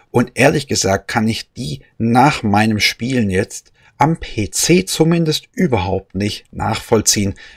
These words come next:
Es sieht gut aus und läuft flüssig, obwohl ich auch kein High-End-System habe. Zudem lassen sich am P C Einstellungen vornehmen, um bei schnellen Bewegungen durch die Stadt manche Mikroruckler abzuschalten.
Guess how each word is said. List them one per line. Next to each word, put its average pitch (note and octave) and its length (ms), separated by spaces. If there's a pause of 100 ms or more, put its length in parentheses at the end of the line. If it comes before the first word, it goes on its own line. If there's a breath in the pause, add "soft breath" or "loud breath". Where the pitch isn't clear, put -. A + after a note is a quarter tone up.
Es - 140
sieht F3 160
gut C#3 260
aus - 340
und G2+ 120
läuft F#2+ 300
flüssig, F3+ 600 (180 soft breath)
obwohl G3+ 300
ich C#3 160
auch - 260
kein G2 380
High-End-System F#2+ 960
habe. G2 340 (480 loud breath)
Zudem G#2+ 500
lassen A2 280
sich B2 200
am A#2 120
P A2 160
C - 240
Einstellungen A#2+ 580
vornehmen, C#3+ 720 (240 soft breath)
um F#3 180
bei G#2+ 180
schnellen A2+ 380
Bewegungen G#2 480
durch F#2+ 160
die - 80
Stadt - 400
manche G#2+ 380
Mikroruckler - 920
abzuschalten. - 960